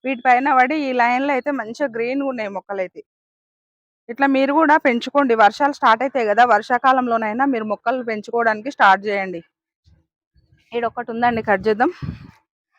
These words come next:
ఎండాకాలంలో అయితే ఏం నాటుకోకండి. వర్షాకాలం స్టార్ట్ అయినాక మీరు కూడా కొత్తగా గార్డెన్ ఎవరైనా స్టార్ట్ చేయాలనుకుంటే స్టార్ట్ చేయండి. చాలా బాగుంటుందండి. మన గార్డెన్లో మనము సొంతంగా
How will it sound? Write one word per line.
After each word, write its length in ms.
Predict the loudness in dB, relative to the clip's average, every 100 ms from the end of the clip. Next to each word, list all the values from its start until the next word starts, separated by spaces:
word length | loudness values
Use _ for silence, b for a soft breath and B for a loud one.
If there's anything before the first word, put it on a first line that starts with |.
| b b b b -2
ఎండాకాలంలో 580 | 2 4 4 2 4
అయితే 160 | 2 0 0
ఏం 180 | 0 2
నాటుకోకండి. 680 | 2 2 0 0 0 -2 0
వర్షాకాలం 560 | 2 2 -2 0 0 0
స్టార్ట్ 280 | 2 2 0
అయినాక 380 | -4 -6 -2 -2 0
మీరు 220 | 0 0
కూడా 200 | 2 0
కొత్తగా 420 | 0 -2 -2 0 2
గార్డెన్ 380 | 4 4 2 0
ఎవరైనా 380 | 0 0 0 -2 -4 b b -8
స్టార్ట్ 340 | 0 2 2
చేయాలనుకుంటే 560 | 2 2 0 -6 -8 -6
స్టార్ట్ 360 | 0 2 2
చేయండి. 280 | -2 -4 -4 -4
చాలా 360 | -2 0 0
బాగుంటుందండి. 680 | 2 2 0 -2 -4 -4 -4
మన 220 | -2 -4 -2
గార్డెన్లో 500 | 2 2 0 -6 -6
మనము 340 | -4 -4 -2 -6 B B -16
సొంతంగా 520 | -10 -6 -2 0 4